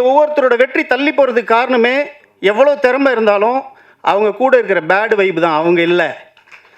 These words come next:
So, டாக்ஸிக் பீப்புள் அப்படின்னு இங்கிலீஷ்ல சொல்லுவாங்க. டாக்ஸிக் பீப்புள்கிட்ட இருந்து தள்ளி இருந்தாவே உங்களுக்கு பாதி வெற்றி கிடைச்சிரும். முழுசா தள்ளி இருந்தீங்கன்னா நீங்க எங்கேயோ போயிடலாம். So, நிறைய டாக்ஸிக் பீப்புளை கடந்து தான்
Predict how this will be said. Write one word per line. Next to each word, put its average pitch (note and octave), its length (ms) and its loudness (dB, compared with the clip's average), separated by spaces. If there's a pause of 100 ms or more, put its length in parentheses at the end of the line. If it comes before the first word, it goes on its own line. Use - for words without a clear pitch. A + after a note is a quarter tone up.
(340)
So, B3 100 2 (1700)
டாக்ஸிக் C#4+ 460 -2
பீப்புள் B3+ 300 0 (200)
அப்படின்னு A3 300 2
இங்கிலீஷ்ல G#3+ 400 -2
சொல்லுவாங்க. E3+ 320 -2 (220)
டாக்ஸிக் A#3 440 -4
பீப்புள்கிட்ட A3 360 0
இருந்து A#3+ 260 -2
தள்ளி C4 300 0
இருந்தாவே A#3+ 380 2
உங்களுக்கு A#3 240 -2 (100)
பாதி A#3 260 -2
வெற்றி A#3 240 0
கிடைச்சிரும். G3+ 460 0 (1040)
முழுசா D#4 320 2 (140)
தள்ளி C4+ 240 0
இருந்தீங்கன்னா B3 380 0 (340)
நீங்க G3 200 2
எங்கேயோ G#3+ 300 0
போயிடலாம். D3+ 340 -2 (600)
So, G#3+ 60 2 (160)
நிறைய C4 220 0 (180)
டாக்ஸிக் B3 400 -2
பீப்புளை G3+ 360 2
கடந்து A3+ 320 2
தான் A#3+ 140 0